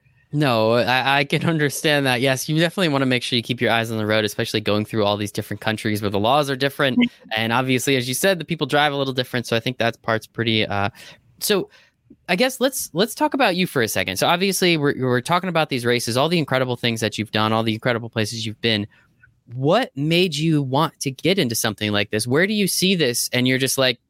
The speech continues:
Speaker 1: "This is what I need to do"?
Speaker 2: I tell people when you, when someone asks this question, right, because when does someone s-, start racing at fifty-six?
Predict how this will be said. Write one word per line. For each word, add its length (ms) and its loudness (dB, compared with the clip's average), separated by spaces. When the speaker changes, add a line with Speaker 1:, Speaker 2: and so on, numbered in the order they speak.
Speaker 1:
"This 200 -6
is 140 0
what 160 0
I 80 2
need 200 0
to 60 -2
do"? 240 0
Speaker 2:
I 120 4
tell 300 4
people 320 0
when 140 6
you, 160 -2
when 140 2
someone 260 4
asks 320 0
this 160 0
question, 400 -2
right, 180 4
because 520 0
when 260 4
does 440 2
someone 400 0
s-, 340 -10
start 360 0
racing 320 0
at 120 -2
fifty-six? 720 -2